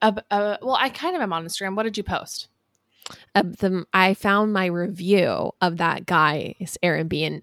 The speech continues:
Speaker 2: Airbnb in
Speaker 1: Oh,
Speaker 2: Napa.
Speaker 1: stop! Oh my
Speaker 2: Yeah,
Speaker 1: gosh.
Speaker 2: I just sent it to you. It's so funny. It's so funny. I'm just, li-,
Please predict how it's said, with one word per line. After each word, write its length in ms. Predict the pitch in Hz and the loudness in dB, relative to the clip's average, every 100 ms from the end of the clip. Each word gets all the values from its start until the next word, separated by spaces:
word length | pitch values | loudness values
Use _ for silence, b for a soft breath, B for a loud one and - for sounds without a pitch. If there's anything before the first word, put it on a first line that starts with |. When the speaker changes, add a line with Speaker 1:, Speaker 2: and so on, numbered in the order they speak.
| _ | _
Speaker 2:
Airbnb 520 | 190 170 165 151 156 | 4 4 2 -2 -2
in 120 | 139 | -2
Speaker 1:
Oh, 200 | 214 202 | 0 0
Speaker 2:
Napa. 100 | 170 | 0
Speaker 1:
stop! 600 | 165 - 202 190 175 165 _ _ | -2 -2 2 2 0 -6 _ _
Oh 140 | - 180 | -12 -10
my 80 | 170 | -2
Speaker 2:
Yeah, 320 | 175 165 - | 0 0 -2
Speaker 1:
gosh. 320 | - - - | -4 -10 -10
Speaker 2:
I 60 | - | -4
just 160 | 190 | -4
sent 160 | - 143 | -4 -8
it 100 | - | -8
to 100 | - | -4
you. 100 | 117 | -4
It's 180 | - - | -4 -2
so 1040 | - - - - 208 233 180 170 165 165 - | 0 2 2 2 2 2 2 0 -2 -2 -4
funny. 440 | _ - 175 151 - - _ _ | _ -2 -2 -2 -10 -14 _ _
It's 180 | - 220 | -6 -4
so 440 | - - - 156 | -2 -2 -2 -4
funny. 520 | 165 - - - 82 220 B B B B - | -6 -8 -10 -12 -14 -16 B B B B 2
I'm 100 | 208 | 2
just, 160 | 240 | 2
li-, 140 | 208 | 0